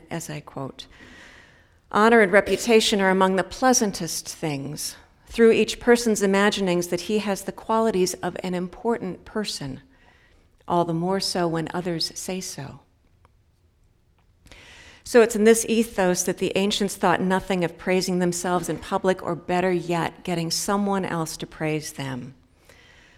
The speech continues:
Of course, you were to seek honor in your life. It's a Greek word known as philotema. It's literally the love of honor, the pursuit of tangible and intangible honor. And this afforded no room for humility,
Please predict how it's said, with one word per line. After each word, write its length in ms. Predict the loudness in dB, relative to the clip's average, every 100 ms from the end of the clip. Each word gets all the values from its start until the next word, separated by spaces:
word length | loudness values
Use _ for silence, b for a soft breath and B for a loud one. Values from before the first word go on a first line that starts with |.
| b
Of 160 | -12 -12
course, 640 | -10 -4 -4 -6 -10 -12 -10
you 120 | -6
were 120 | -4
to 140 | -6 -8
seek 440 | -6 -4 -6 -10
honor 340 | -8 -4 0 0
in 160 | 0
your 160 | -2 -2
life. 560 | -2 -4 -6 -10 -20 -20 b b b b b b b
It's 120 | -14
a 40 | -10
Greek 320 | -2 -4 2
word 200 | 2 2
known 200 | 2 2
as 160 | 0
philotema. 800 | 0 0 0 2 4 6 4 0 -8 -16
It's 260 | -14 -4
literally 460 | 4 4 4 2 2
the 140 | 2
love 340 | 2 4 4 4
of 200 | 0 -2
honor, 320 | 0 2 2
the 100 | 0
pursuit 460 | -2 -6 -2 0 0
of 100 | -2
tangible 640 | -2 0 2 0 0 0
and 140 | 2 0
intangible 720 | 0 0 0 -2 -4 -4 -4
honor. 400 | -4 -4 -4 -8 -10 B B B B B
And 100 | -4
this 140 | -2 0
afforded 420 | 0 2 2 2
no 300 | 2 4 6
room 420 | 6 4 4 2
for 240 | 0 0 -2
humility, 960 | 0 0 2 2 0 -2 -4 -2 -6